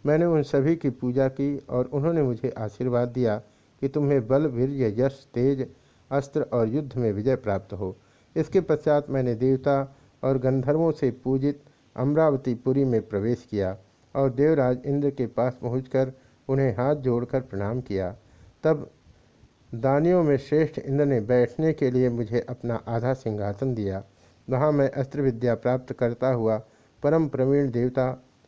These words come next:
और गंधर्वों के साथ रहने लगा। रहते रहते विश्वावसु के पुत्र चित्रसेन से मेरी मित्रता हो गई।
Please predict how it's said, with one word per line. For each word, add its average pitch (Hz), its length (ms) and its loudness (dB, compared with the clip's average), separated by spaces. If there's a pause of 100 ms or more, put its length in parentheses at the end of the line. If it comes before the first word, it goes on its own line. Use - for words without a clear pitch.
और 135 120 0 (140)
गंधर्वों 131 540 0
के 127 200 0
साथ 120 320 0 (1200)
रहने 131 360 2
लगा। 101 320 -2 (840)
रहते 151 400 2
रहते 143 520 2 (1160)
विश्वावसु 151 640 2
के 151 180 0
पुत्र 143 360 -4
चित्रसेन 143 640 -4
से 135 180 -2
मेरी 123 300 0
मित्रता 120 460 -4
हो 104 220 -2
गई। 95 280 -4